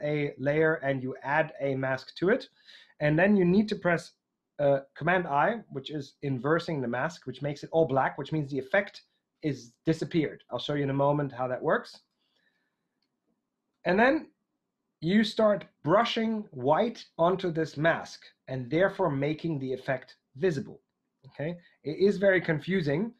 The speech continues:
but that is why I said earlier you need black and white in here, because you're actually switching between white and black. The point is, when you're painting white, you're creating the effect, and when you're painting black, you're deleting the effect, and you therefore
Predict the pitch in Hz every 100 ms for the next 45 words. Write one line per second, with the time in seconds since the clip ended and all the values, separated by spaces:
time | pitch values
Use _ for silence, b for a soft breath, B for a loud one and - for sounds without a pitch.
0 | _ _ 135 151 147 175 240 190 165 165
1 | 156 - 156 139 170 160 135 131 160 117
2 | 143 156 - 135 123 143 139 143 165 165
3 | 135 190 202 180 151 160 - 143 - 214
4 | 214 185 175 190 b b 139 165 156 135
5 | 139 139 143 147 170 - - - 185 220
6 | 208 151 139 b b - 151 190 196 196
7 | 175 175 165 135 143 208 135 160 - _
8 | _ _ 147 151 151 160 180 170 139 127
9 | 107 - 147 - - _ _ - 139 160
10 | 185 185 185 180 160 180 151 - - _
11 | - 131 135 151 185 151 113 95 - 104
12 | - b b b 135 143 147 131 175 202
13 | 147 151 165